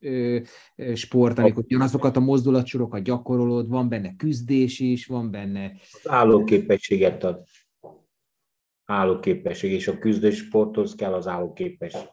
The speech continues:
Speaker 1: Te végig úgy érezted az életedben, hogy ellenszélben élsz, ellenszélben nősz fel?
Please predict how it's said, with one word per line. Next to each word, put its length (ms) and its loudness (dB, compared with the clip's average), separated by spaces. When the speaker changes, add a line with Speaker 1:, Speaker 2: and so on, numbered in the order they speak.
Speaker 1:
Te 280 6
végig 380 6
úgy 180 4
érezted 680 4
az 160 -6
életedben, 840 0
hogy 300 -4
ellenszélben 1200 -4
élsz, 580 -8
ellenszélben 880 4
nősz 380 2
fel? 400 -6